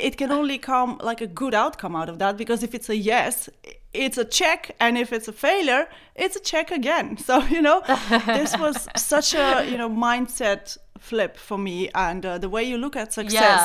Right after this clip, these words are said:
Speaker 2: Yeah.
Speaker 1: and failure is so relative that if we can now sit and mope about and say how, you know, we failed, and of course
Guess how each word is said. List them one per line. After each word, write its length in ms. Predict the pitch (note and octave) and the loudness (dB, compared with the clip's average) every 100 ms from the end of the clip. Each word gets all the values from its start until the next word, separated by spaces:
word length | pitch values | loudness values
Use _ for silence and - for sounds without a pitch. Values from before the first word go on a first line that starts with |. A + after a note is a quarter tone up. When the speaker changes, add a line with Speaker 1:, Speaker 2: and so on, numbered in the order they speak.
| F3 | 2
Speaker 2:
Yeah. 40 | - - - - | -6 -16 -8 -2
Speaker 1:
and 240 | F#3+ G3 | 0 0
failure 540 | G#3 G3 F#3 D#3+ D#3+ F#3+ - | 0 2 2 0 -2 -6 -10
is 180 | - G3+ | -6 -4
so 200 | - C#4 | -2 -2
relative 760 | A#3 G3+ G#3 G3+ - D#3 E3+ - - - | 0 2 2 0 -6 -8 -10 -14 -20 -20
that 400 | - G3 F#3+ F#3 - | -4 0 0 0 -4
if 240 | A#3+ A#3 | -6 -6
we 120 | A3+ C4+ | -8 -6
can 180 | C4+ B3+ | -4 -2
now 180 | A3+ | -2
sit 240 | A3+ B3 A3 | -2 -4 -4
and 140 | A3 | 0
mope 200 | A3 G#3 | 0 -2
about 460 | A3 F#3 G3+ F#3 F3+ - | -4 0 2 0 -2 -8
and 200 | F#3 F#3 _ - | -8 -8 _ -20
say 340 | - A3 G#3 | -6 0 0
how, 440 | E3+ F#3 F3+ F3+ - | 0 0 0 -2 -6
you 140 | F#3 | -8
know, 140 | F3 E3 | -6 -6
we 180 | F3+ | -6
failed, 520 | F#3 - E3+ E3+ E3+ D#3+ | -6 -4 -4 -4 -4 -6
and 220 | E3 E3 | -6 -8
of 160 | E3 | -10
course 320 | - A3 G#3+ | -6 -4 -6